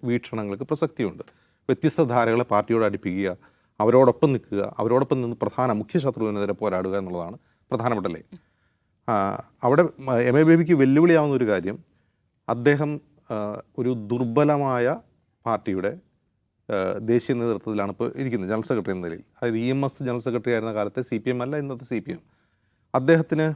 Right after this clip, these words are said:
ആ, കൂടുതൽ ചായ്വുണ്ടാവുക, അദ്ദേഹം കൂടുതൽ, ആ, എന്താണ്, വിധേയനാവേണ്ടി വരിക കേരളത്തിലെ പാർട്ടിയോടായിരിക്കും. അപ്പോൾ കേരളത്തിലെ പാർട്ടിയോട് വിധേയനാകുമ്പോൾ ഉണ്ടാകുന്ന ഒരു, അദ്ദേഹത്തിന് മുന്നിലുള്ള ഒരേ ഒരു വെല്ലുവിളി കോൺഗ്രസിനോട് സ്വീകരിക്കുന്ന സമീപനം തന്നെയാണ്.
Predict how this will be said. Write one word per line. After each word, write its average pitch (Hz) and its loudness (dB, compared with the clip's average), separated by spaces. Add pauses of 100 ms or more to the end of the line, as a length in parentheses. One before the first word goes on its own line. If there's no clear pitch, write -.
(500)
ആ, 120 2
കൂടുതൽ 147 2
ചായ്വുണ്ടാവുക, 120 0
അദ്ദേഹം 113 0
കൂടുതൽ, 127 -2 (540)
ആ, 98 0 (320)
എന്താണ്, 107 -2
വിധേയനാവേണ്ടി 123 0
വരിക 101 -4 (560)
കേരളത്തിലെ 120 0
പാർട്ടിയോടായിരിക്കും. 87 -4 (640)
അപ്പോൾ 123 -4
കേരളത്തിലെ 156 2
പാർട്ടിയോട് 147 0 (120)
വിധേയനാകുമ്പോൾ 131 0
ഉണ്ടാകുന്ന 113 -4
ഒരു, 113 -6 (240)
അദ്ദേഹത്തിന് 120 -2
മുന്നിലുള്ള 117 0
ഒരേ 120 2
ഒരു 135 -2
വെല്ലുവിളി 107 -2 (240)
കോൺഗ്രസിനോട് 127 -4
സ്വീകരിക്കുന്ന 101 -6
സമീപനം 123 -4
തന്നെയാണ്. 90 -14